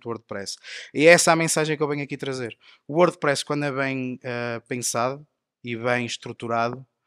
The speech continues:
ahm, deixamos de ter que pensar em projetos e pensamos a, e de, e passamos a pensar em produtos. E do ponto de vista do negócio, foi algo que eu aprendi, que foi um projeto, acaba o tempo de vida dele e se calhar não se trabalha mais nele. Enquanto que for um produto,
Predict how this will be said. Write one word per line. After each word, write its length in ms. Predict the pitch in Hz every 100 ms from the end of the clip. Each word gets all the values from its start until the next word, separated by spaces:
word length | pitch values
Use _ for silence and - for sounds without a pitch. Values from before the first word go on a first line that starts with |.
| _ _ _ _ _
ahm, 580 | 131 127 127 123 123 113
deixamos 540 | 127 147 - 170 165 139
de 100 | 135
ter 240 | - 175
que 100 | -
pensar 380 | - 143 - 131
em 80 | 131
projetos 500 | - 120 143 143 -
e 40 |
pensamos 440 | - 131 147 135 135
a, 80 | 131 - 135
e 260 | 127 131 123
de, 160 | 135 127
e 120 | 131
passamos 500 | - 135 - 147 131
a 40 |
pensar 320 | 123 127 - 131
em 60 |
produtos. 520 | 123 120 110 98 - - _ - - - -
E 280 | 123 123 123
do 120 | 127
ponto 300 | - 160 139
de 40 |
vista 300 | 139 139 -
do 100 | 131
negócio, 720 | 127 123 123 135 - - 165 165 - - _
foi 320 | - - 147
algo 300 | 143 127 117
que 160 | - 139
eu 140 | 131
aprendi, 560 | 123 127 123 123 131 139
que 140 | 143
foi 420 | - 139 135 127 _ _ _ _ -
um 120 | 156
projeto, 800 | 151 143 151 160 165 - 175 175
acaba 400 | 139 - 151 139
o 80 | 139
tempo 280 | 127 139 127
de 60 |
vida 280 | 127 131 131
dele 320 | 127 139 139
e 40 | 131
se 80 | -
calhar 180 | 127
não 80 | 131
se 80 | 123
trabalha 300 | 127 123 120
mais 220 | 120 113
nele. 180 | 107 113
Enquanto 280 | 117 156 -
que 80 | -
for 180 | 165 156
um 100 | 147
produto, 720 | - 131 123 139 135 143